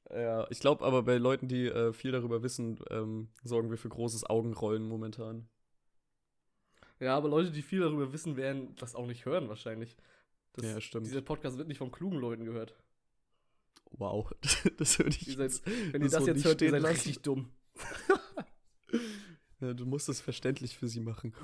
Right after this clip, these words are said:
Speaker 1: <laughs>
Speaker 2: Ja. Kennst du das Interview? Das ist richtig witzig mit, äh, Innenminister Renz. Renz heißt er, jawohl,
Speaker 1: Mhm.
Speaker 2: Alter.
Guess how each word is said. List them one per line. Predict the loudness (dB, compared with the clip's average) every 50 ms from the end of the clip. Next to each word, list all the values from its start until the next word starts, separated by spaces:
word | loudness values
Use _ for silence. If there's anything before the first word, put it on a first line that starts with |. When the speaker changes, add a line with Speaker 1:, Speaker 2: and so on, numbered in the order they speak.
| 4 6
Speaker 1:
<laughs> | 6 8 10 10 12 12 12 12 12 12 10 10 10 8 6 6 10 10 10 10 10 8 4 2 2 2 -2 -2 -2 -2 -6 -12 -14 -16 -16 -14 -14 -12 -12 -12 -12 -12 -14 -14 -16 -16 -16 -18 -16 -16 -16 -16 -16 -16 -16 -10 -6 -4 -4 -4 -6 -10 -10 -10 -10 -10 -2 6 10 10 10 10 8 -4 -12 -8 -2 -2 -2 -2 -2 -4 -6 -6 -6 -8 -10 -10 -14 -16 -12 -6
Speaker 2:
Ja. | 0 2 2 2 2 0 -8 -14 -18 -18 -18 -18 -18 -20 -20 -20 -20 -20 -18 -20 -20 -10 0
Kennst | 4 4 4 4 4 0
du | 0
das | 0 0 0
Interview? | 0 -2 0 0 0 0 2 2 0 0 0 -2 -6 -4 -2
Das | 0 0 0 0
ist | -2 -4 -4 -6 -8
richtig | -4 -4 -4 -4 -6 -12 _ -6 -4 -4 -4 -4 -8 -8
witzig | -8 -8 -6 -4 -2 -2 -2 -2 -4 -2
mit, | -2 -2 -2 -2 -2
äh, | 2 4 4 4 2 -2 -8 -8 -4
Innenminister | 0 2 4 6 6 6 6 6 6 4 2 2 0 0 0 0 -2 -4 -8 -14 _ -12
Renz. | -8 -2 0 2 2 2 2 -2 -8 -14 -14 -18 -18 -14
Renz | -10 -10 -6 -2 -2 -2 -2 -2 -4 -4
heißt | -4 -4 -4 -4
er, | -4 -4 -2 -2
jawohl, | -2 -2 -2 -4 -4 -6 -4 -2 0 2 2 2
Speaker 1:
Mhm. | 2 0
Speaker 2:
Alter. | -2 -4 -6 -8 -10 -10